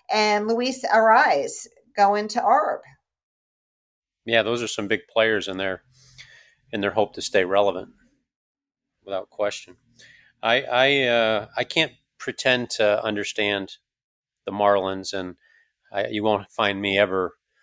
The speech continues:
Speaker 2: supporting what they're doing. I think they win in spite of themselves. They've got good young talent. They have a hardworking staff there. They lost Kim. She, yeah, I mean, it was very evident. They hired somebody, they physically hired somebody over her.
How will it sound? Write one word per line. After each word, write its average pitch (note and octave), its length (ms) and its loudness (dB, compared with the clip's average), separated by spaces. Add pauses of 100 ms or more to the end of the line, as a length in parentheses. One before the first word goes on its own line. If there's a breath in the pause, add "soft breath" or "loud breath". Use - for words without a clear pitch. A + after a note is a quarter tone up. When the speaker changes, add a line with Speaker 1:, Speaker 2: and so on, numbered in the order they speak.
(200)
Speaker 2:
supporting G#2 760 0 (460)
what A2 200 -4
they're G2 160 -4
doing. G#2 400 -2
I G#2+ 80 2
think A#2+ 220 -4
they A#2+ 100 2
win G#2+ 240 -2
in G2 80 -2
spite G#2+ 320 0
of F#2 80 -2
themselves. F2 800 -6
They've G#2+ 100 -6
got G#2 220 0
good G2+ 160 -6
young G#2 200 0
talent. G#2 460 -2 (720 soft breath)
They G2+ 60 -2
have G2 100 0
a F#2+ 60 -4
hardworking G2 560 0
staff G2 440 0
there. G2+ 140 -6
They G2 80 -2
lost G2 460 2
Kim. G2+ 420 -4 (260)
She, D3 400 -8
yeah, C#3 200 0
I F#2+ 40 -2
mean, G2+ 140 -6
it G#2+ 80 -4
was F2+ 140 -8
very A2 240 -2
evident. G#2+ 160 0
They A2 100 -2
hired B2 300 -2
somebody, A2+ 440 -2
they - 120 -14
physically C#3+ 380 -4
hired B2+ 300 -2
somebody G2 460 -6
over G#2+ 240 -4
her. E2 180 -10